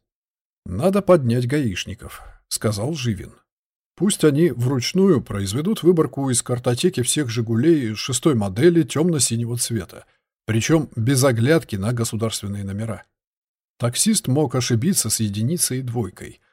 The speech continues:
Работа огромная, но придется все это сделать прямо сейчас, ночью. Несмотря на позднее время, Живин решил доложить начальнику У В Д о ходе следствия,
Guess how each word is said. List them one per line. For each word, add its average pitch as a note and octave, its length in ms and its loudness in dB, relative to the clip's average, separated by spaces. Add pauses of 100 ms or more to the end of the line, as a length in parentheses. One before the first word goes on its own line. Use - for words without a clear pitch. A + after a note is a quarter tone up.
(320)
Работа B2+ 540 0
огромная, C#3+ 720 2
но G2+ 220 -4
придется E3 440 0
все B2+ 180 -2
это C3+ 160 -4
сделать A#2 500 -4
прямо C3+ 280 -4
сейчас, - 640 -4
ночью. G2+ 440 -8 (1300)
Несмотря D3 520 0
на E3 120 4
позднее C3+ 420 2
время, C#3 560 0
Живин E3 420 -2
решил B2 400 -4
доложить B2 540 0
начальнику F#2+ 600 -4
У F#2+ 100 -6
В G2 160 -8
Д C#3 260 -2 (260)
о F#3+ 140 0
ходе C#3+ 320 0
следствия, F#2 720 -4